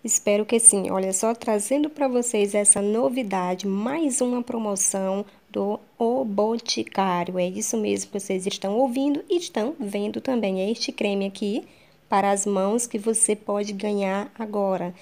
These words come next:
É só você olhar na descrição desse vídeo, tem um link, é, que vai levar você diretamente para você preencher a esta promoção e você leva de brinde, é, esse creme para as mãos,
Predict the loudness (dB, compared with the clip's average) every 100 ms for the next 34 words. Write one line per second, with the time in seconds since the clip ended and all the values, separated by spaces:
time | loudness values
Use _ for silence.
0 | -20 -6 -4 0 -2 0 0 2 2 0
1 | 0 0 0 -4 -2 0 0 0 -2 -2
2 | -2 -2 -4 2 2 2 2 4 4 2
3 | -2 -6 -6 -20 -10 -2 0 2 -2 -6
4 | -12 -4 0 2 2 2 0 0 0 0
5 | 2 2 2 2 2 2 0 0 -2 -2
6 | -2 -2 -2 -2 -2 -2 -2 -2 -2 -2
7 | 0 -2 -4 -10 -4 0 0 -2 -4 -4
8 | -2 -2 -2 0 0 0 -2 -6 -14 -10
9 | -4 0 2 2 2 0 -2 -2 0 0
10 | 0 -2 -4 -8 -12 -20 -20 -4 0 2
11 | 0 -2 0 4 2 2 0 2 2 0
12 | 0 2 0 0 0 0 0 0 -2